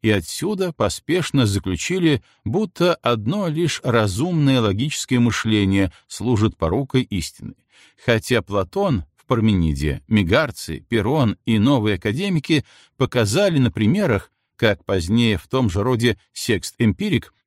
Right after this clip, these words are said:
что, с другой стороны, умозаключения и понятия тоже вводят в заблуждение и даже влекут за собой паралогизмы и софизмы,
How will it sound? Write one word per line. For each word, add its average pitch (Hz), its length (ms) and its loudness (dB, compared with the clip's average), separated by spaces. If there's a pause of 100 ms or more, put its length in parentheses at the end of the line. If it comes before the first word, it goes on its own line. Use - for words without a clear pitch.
(200)
что, 147 320 0
с 107 80 0
другой 135 360 0
стороны, 87 540 0 (300)
умозаключения 135 1200 2
и 113 180 -4
понятия 147 680 0 (340)
тоже 160 480 2
вводят 143 480 2
в 110 40 2
заблуждение 90 880 2 (180)
и 113 120 2
даже 151 360 0
влекут 117 520 0
за 127 100 0
собой 135 480 -2
паралогизмы 127 840 0
и 117 60 0
софизмы, 107 680 0